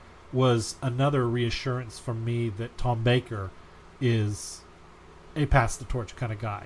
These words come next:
and feels like, you know, Jodie fits in this world just as well as any other Doctor. And so I think that that was, that was very cleverly done. Um,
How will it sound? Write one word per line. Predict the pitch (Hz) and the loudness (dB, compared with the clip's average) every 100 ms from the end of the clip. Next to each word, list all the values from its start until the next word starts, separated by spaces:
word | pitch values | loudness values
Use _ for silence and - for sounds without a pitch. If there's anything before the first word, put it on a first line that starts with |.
| 110 | -12
and | 123 | -10
feels | - 127 113 127 | -2 -2 0 -2
like, | 117 107 - - | -4 -6 -10 -12
you | 123 | -8
know, | 110 101 104 - 165 143 - - - 151 | -6 -6 -8 -12 -14 -14 -16 -18 -12 0
Jodie | 127 120 113 131 - | 2 4 0 -4 -6
fits | - 131 - | -2 0 -2
in | 123 | -4
this | 117 - | -6 -4
world | 127 110 | -4 -2
just | 131 117 | -2 -2
as | 120 107 | -6 -4
well | 120 113 | -2 -2
as | 107 - | -4 -6
any | 143 120 101 | -4 -4 -4
other | 104 101 - - - - - | -8 -10 -12 -18 -20 -18 -4
Doctor. | 120 107 - 110 | 0 -2 -4 -14
And | 117 | -12
so | 113 135 | -8 -6
I | 113 | -6
think | - 120 | -6 -8
that | 123 107 | -8 -8
that | 117 117 | -8 -8
was, | 110 - - - - - | -10 -12 -20 -20 -14 -8
that | 143 | -4
was | 135 | -2
very | 123 110 | -2 -4
cleverly | - 120 117 113 | -4 -6 -6 -8
done. | 117 113 - - - | -8 -10 -16 -20 -2
Um, | 139 127 120 117 117 | 4 6 6 2 -4